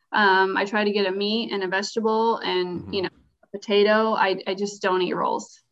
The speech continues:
Speaker 1: I
Speaker 2: Got
Speaker 1: don't
Speaker 2: it.
Speaker 1: typically ever eat dessert. I'm just not really a dessert person. Um,
Speaker 2: And
Speaker 1: so
Speaker 2: is
Speaker 1: those
Speaker 2: that
Speaker 1: are two things I
Speaker 2: because
Speaker 1: just don't do.
Speaker 2: with the rolls, is that because, like, the one leads to two or the two leads
Speaker 1: Mm-hmm.
Speaker 2: to three? Okay.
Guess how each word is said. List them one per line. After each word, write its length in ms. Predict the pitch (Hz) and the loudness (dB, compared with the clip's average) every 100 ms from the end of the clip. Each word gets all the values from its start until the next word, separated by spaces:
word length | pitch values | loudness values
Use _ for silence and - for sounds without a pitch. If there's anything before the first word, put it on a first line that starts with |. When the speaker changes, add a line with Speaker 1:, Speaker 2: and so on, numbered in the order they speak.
| _ - | _ -4
Speaker 1:
I 100 | 196 | 0
Speaker 2:
Got 220 | 196 185 | 2 2
Speaker 1:
don't 80 | 185 | 0
Speaker 2:
it. 20 | |
Speaker 1:
typically 460 | - 202 - 208 202 | -2 -10 -2 4 4
ever 240 | 196 202 | 4 0
eat 140 | 196 190 | -2 -2
dessert. 480 | 196 190 190 277 - | -2 -2 0 0 0
I'm 120 | 196 | -4
just 180 | 185 - | -6 -4
not 160 | 180 | -2
really 200 | 180 185 | -2 -2
a 60 | 185 | -2
dessert 400 | 185 185 185 - | -4 -6 -6 -6
person. 640 | - 180 - 220 247 262 - _ _ _ _ _ | -6 -6 -4 -2 -2 -2 -8 _ _ _ _ _
Um, 540 | 190 175 175 180 202 - _ _ _ _ | 0 2 0 -2 -8 -14 _ _ _ _
Speaker 2:
And 120 | 127 135 | 0 4
Speaker 1:
so 60 | |
Speaker 2:
is 40 | 220 | 4
Speaker 1:
those 160 | 214 | 4
Speaker 2:
that 20 | |
Speaker 1:
are 60 | 214 | 2
two 160 | 147 220 | 2 2
things 260 | 135 131 | 2 0
I 80 | 202 | -2
Speaker 2:
because 0 | |
Speaker 1:
just 200 | 190 208 - | -4 -8 -10
don't 200 | 190 - | -6 -4
do. 340 | 185 214 208 _ _ _ - | -4 -4 -8 _ _ _ -8
Speaker 2:
with 200 | 120 120 | -8 -4
the 80 | 117 | -4
rolls, 520 | 104 107 110 117 104 | -4 -2 -4 -6 -8
is 140 | 98 | -6
that 180 | 98 87 | -6 -6
because, 380 | 98 98 98 98 | -6 -6 -10 -6
like, 180 | 98 95 | -8 -6
the 100 | 92 | -8
one 300 | 95 95 92 | -6 -6 -8
leads 280 | 90 - - | -12 -14 -18
to 100 | 82 | -16
two 400 | - 95 95 92 | -8 -6 -6 -8
or 80 | |
the 120 | 85 85 | -10 -4
two 240 | 233 233 | 0 2
leads 240 | 240 226 | 2 2
Speaker 1:
Mm-hmm. 20 | 247 | 0
Speaker 2:
to 100 | - | -4
three? 400 | - 95 92 92 | -8 -8 -6 -6
Okay. 320 | 90 95 | -6 -6